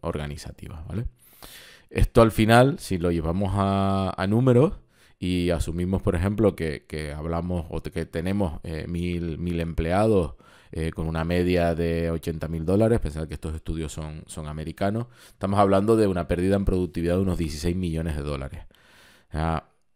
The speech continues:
muchísimo, muchísimo dinero que tardan, eh, bueno, que perdemos o que las empresas pierden en, en el tiempo en el que se está buscando, eh, pues, contenido dentro de la organización.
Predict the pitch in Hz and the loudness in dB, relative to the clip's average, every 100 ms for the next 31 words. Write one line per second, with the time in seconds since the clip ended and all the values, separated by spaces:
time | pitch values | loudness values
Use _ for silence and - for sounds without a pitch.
0 | - 98 101 95 104 95 113 117 - - | -12 -6 -4 0 0 2 6 6 4 0
1 | 90 90 - 104 113 107 95 98 101 113 | 0 0 2 2 2 4 4 6 8 8
2 | 123 - 90 87 87 95 104 107 - 87 | 4 0 2 2 4 4 2 -2 -6 -4
3 | 80 - 87 87 80 80 85 101 113 127 | -4 -2 -2 -2 -2 2 4 4 4 2
4 | - 82 82 73 78 80 90 85 95 98 | -2 -2 -2 -2 -2 -2 0 -2 2 2
5 | 101 104 117 - _ _ - 85 85 80 | 2 0 -4 -12 _ _ -4 -2 0 -2
6 | 78 - 85 82 80 - 98 98 101 92 | -4 -6 -4 -2 -2 2 4 6 4 4
7 | 87 82 71 - 82 78 - 82 80 85 | -2 -6 -4 -2 0 -2 -2 -4 -2 0
8 | 90 80 73 - 78 76 73 - - 85 | 0 0 -2 -6 -8 -6 -8 -4 -4 -2
9 | 85 73 80 92 101 80 80 78 76 76 | -4 -4 -2 2 2 0 -2 -4 -4 -6
10 | 80 73 - - 71 | -8 -10 -12 -12 -12